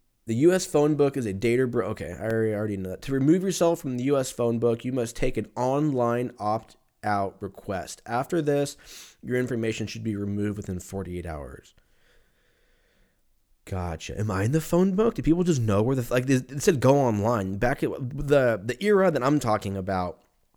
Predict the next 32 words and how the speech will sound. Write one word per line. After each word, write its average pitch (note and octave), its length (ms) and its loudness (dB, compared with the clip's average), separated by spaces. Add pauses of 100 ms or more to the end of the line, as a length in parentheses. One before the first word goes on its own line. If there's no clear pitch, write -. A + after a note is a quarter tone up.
(320)
there B2 180 0
really C#3 200 4
wasn't A#2+ 360 0
internet. F#2+ 420 -2 (180)
So A2+ 160 -8
are A2 120 0
you C#3+ 100 0
telling C#3+ 240 -2
me C#3 120 0
there's, A#2+ 140 0
like, G#2+ 120 -4
a G2+ 40 -4
digital G#2 840 -2 (300)
phone G2+ 260 -2
book A2+ 320 0
where G#2 100 -2
everyone G#2+ 280 -2
just G2 140 -4
knows F#2+ 440 -4
where G2+ 80 -4
the F#2+ 40 -6
fuck F#2 280 -8
you're F2+ 160 -8
at? F2 260 -8
Like, A#2 160 -10
if A#2+ 80 -6
I D3 120 0
just F3 120 -4
type D#3 260 -2
in C3 320 -2 (1080)
Andrew G#2+ 1300 -2
Wagner E2+ 1200 -6